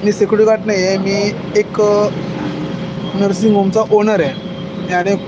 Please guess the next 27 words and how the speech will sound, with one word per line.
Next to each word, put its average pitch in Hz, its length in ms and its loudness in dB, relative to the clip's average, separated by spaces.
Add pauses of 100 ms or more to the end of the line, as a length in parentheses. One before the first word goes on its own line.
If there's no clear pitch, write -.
(120)
माझी 190 220 0
नर्सिंग 190 360 0
होमचं 190 260 2
एक 190 80 0
ऑफिस 185 280 2
आहे 180 100 2
माझं 156 220 0
आता. 156 220 -2 (640)
आणि 175 280 0
म्हणजे 175 240 0
नर्सिंग 180 300 0
होम 190 100 0
म्हणजे 185 180 0
माहिती 185 180 0
कसं 175 160 -2
होतं, 175 200 0 (920)
पेशंट 185 300 0
केअर 196 160 0
सांभाळणे, 185 680 0 (240)
त्यांना, 185 500 -2 (120)
लोकांना 185 600 -2
सर्व्हिस 180 540 0
पुरवणे. 156 440 0 (460)
मी 190 140 4
माणसं 185 300 2
पुरवतो 165 280 2
दादा, 139 280 0